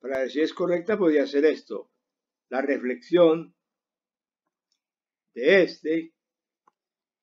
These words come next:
la reflexión de este tiene que ser este. Entonces, ¿qué relación debe haber entre esta longitud y esta longitud? Si es verdad.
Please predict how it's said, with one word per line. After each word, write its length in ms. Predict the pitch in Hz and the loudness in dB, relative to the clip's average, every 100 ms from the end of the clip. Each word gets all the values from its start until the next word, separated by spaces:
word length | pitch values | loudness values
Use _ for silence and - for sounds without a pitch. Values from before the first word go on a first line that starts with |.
| _ _ _ _ _ _ _ _ _ _ _ _ _ _ _ _ _ - | _ _ _ _ _ _ _ _ _ _ _ _ _ _ _ _ _ -12
la 80 | 127 | -8
reflexión 500 | 123 123 - 160 196 | -6 -6 0 0 2
de 240 | 175 202 | 4 4
este 240 | 208 240 | 4 0
tiene 180 | 175 170 | -2 0
que 100 | 151 | -2
ser 200 | 143 156 | 0 0
este. 460 | 180 113 101 85 _ _ _ _ _ _ _ _ _ _ _ _ _ _ _ _ _ _ _ _ _ _ _ _ _ _ _ _ _ _ _ _ | 0 -4 -12 -16 _ _ _ _ _ _ _ _ _ _ _ _ _ _ _ _ _ _ _ _ _ _ _ _ _ _ _ _ _ _ _ _
Entonces, 600 | 120 123 160 160 117 - _ _ _ | -18 -4 -2 -2 -4 -14 _ _ _
¿qué 120 | - | -2
relación 480 | 175 202 190 165 185 | 4 6 6 4 0
debe 180 | 190 190 | 2 2
haber 400 | 185 190 196 190 | 4 2 2 -2
entre 360 | 175 165 175 170 | -8 -6 -4 -4
esta 480 | 170 - 208 185 - _ _ | -6 -6 -4 -4 -8 _ _
longitud 500 | 160 156 143 143 180 | -2 -2 -2 -2 -2
y 100 | 175 | 0
esta 220 | 170 180 | -2 -4
longitud? 540 | 175 143 156 147 123 _ _ _ _ _ _ _ _ _ | -6 -6 -6 -4 -6 _ _ _ _ _ _ _ _ _
Si 220 | - 156 | -10 -2
es 140 | 151 147 | 0 2
verdad. 420 | 160 151 120 | 0 -2 -6